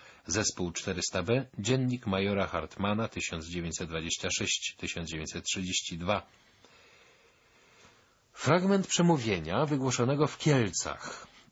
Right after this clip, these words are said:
ósmego sierpnia tysiąc dziewięćset dwudziestego ósmego roku w czasie spotkania uczestników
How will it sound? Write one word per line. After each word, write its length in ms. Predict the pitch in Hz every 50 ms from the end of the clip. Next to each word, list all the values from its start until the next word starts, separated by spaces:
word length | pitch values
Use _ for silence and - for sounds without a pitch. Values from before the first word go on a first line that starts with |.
| _ _
ósmego 380 | - 117 - - 131 131 123 110
sierpnia 540 | - - 123 117 107 - - - 85 85 -
tysiąc 420 | - - - - 95 85 - 95
dziewięćset 500 | 90 90 101 95 95 95 87 - 101 85
dwudziestego 540 | 87 92 87 90 - - 95 92 95 95 - - 67 - - _
ósmego 600 | - 120 - - - 104 98 92 85 82 82 82
roku 420 | 90 107 123 123 - - 139 139 - - - - - - - - _
w 100 | - -
czasie 260 | - 127 - - 117
spotkania 520 | - - - 120 - - - 135 131 123 -
uczestników 880 | - 113 - - 90 - - - - 120 123 120 - 123 113 - -